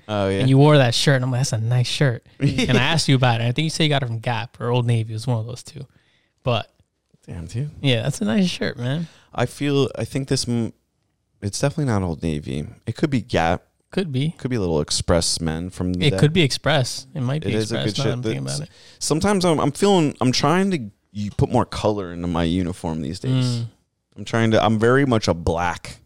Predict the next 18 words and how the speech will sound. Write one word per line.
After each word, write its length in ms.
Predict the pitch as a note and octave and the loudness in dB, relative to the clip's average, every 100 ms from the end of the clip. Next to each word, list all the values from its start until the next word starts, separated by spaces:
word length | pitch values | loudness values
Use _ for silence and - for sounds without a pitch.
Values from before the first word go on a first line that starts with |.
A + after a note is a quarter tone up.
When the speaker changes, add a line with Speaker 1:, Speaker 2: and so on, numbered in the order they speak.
| _ _ _ _ _ _ _ _ | _ _ _ _ _ _ _ _
Speaker 1:
uniform. 680 | F2+ F2 D#2+ - G#1+ - - _ _ _ _ - | -4 -2 -2 -6 -8 -10 -16 _ _ _ _ -8
I 40 | |
Speaker 2:
Me 80 | F#2 | -6
Speaker 1:
just, 120 | - | -4
Speaker 2:
too. 200 | C#3 B2 - | -4 -4 -6
Speaker 1:
let's 140 | A#2 B2 | -10 -4
get 200 | C#3+ A2 | -2 0
black. 280 | F#2 B1 | 0 0
I'm 120 | F#2 B2 | 0 2
a 20 | |
ninja. 500 | A#2 E2 D#2 - - _ _ _ - | 2 0 -4 -8 -10 _ _ _ -2
I'm 140 | G2+ | 4
a, 160 | A#2+ C#3 | 4 4
I'm 340 | G2+ A#2+ B2 - _ _ | 0 0 -2 -6 _ _
getting 200 | - - | -8 -4
in 100 | G2 | -4
the 80 | F2+ | -6
night. 280 | E2 - | -10 -12